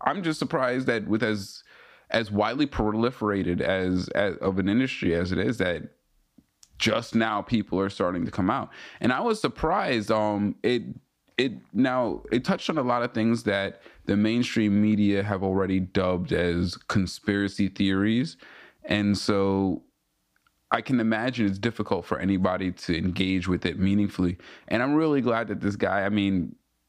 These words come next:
for what it's worth, he tried his best to engage it meaningfully. And, n-, and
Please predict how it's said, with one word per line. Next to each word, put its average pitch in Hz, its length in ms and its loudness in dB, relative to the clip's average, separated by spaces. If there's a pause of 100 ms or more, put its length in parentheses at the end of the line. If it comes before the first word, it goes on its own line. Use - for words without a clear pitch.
(720)
for - 140 -2
what 117 200 0
it's 117 200 -4
worth, 151 320 0
he 127 80 2
tried 139 320 -2
his 120 140 0
best 110 320 -2
to 117 100 0
engage 98 420 0
it 110 100 0
meaningfully. 110 680 0 (360)
And, 107 420 0 (120)
n-, 98 360 0
and 98 640 0